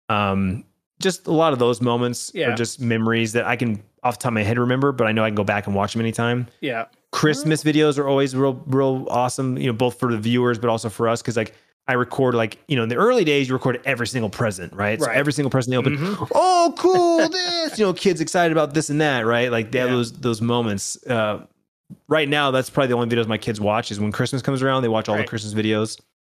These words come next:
Speaker 1: When school starts, they watch all the first day of school videos.
Speaker 2: Yeah.
Speaker 1: Um, yeah, those are, those are definitely the highlights.
Speaker 2: And now, when did the sponsorship start coming in, or, you know, how did that all start?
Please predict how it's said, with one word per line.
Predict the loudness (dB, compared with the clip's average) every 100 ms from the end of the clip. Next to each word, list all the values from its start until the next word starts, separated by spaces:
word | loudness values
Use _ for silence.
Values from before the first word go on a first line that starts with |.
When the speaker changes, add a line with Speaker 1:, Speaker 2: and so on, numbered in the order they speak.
| _
Speaker 1:
When | -6
school | -4 -2 -2
starts, | 0 -2 0
they | 0
watch | 0
all | -2
the | -2
first | -4 -2
day | -4
of | -6
school | -6 -2
videos. | 0 0 -2 -4
Speaker 2:
Yeah. | -10 -10 -10 -14 _ _ -4
Speaker 1:
Um, | 0 0 0 -2 -4 _ _ _ _ _ -2
yeah, | -2 -2 -4 -2
those | 0
are, | 0
those | -2 0 0
are | 0
definitely | 0 -2 -2
the | -2
highlights. | 0 0 0 -2 -6 -14 _ _ _ _ _ _ -6
Speaker 2:
And |
now, | -4
when | -2 -4 -6
did | -10
the | -12
sponsorship | -14 -10 -10 -10 -12 -12 -12 -14
start | -12 -12 -12
coming | -12 -10 -8 -6
in, | -6 -6
or, | -8 -8 -8 -8 -8 -10
you | -8
know, | -8 -8
how | -8
did | -4 -4
that | -4 -4
all | -6 -12
start? | -14 -18 -20 -20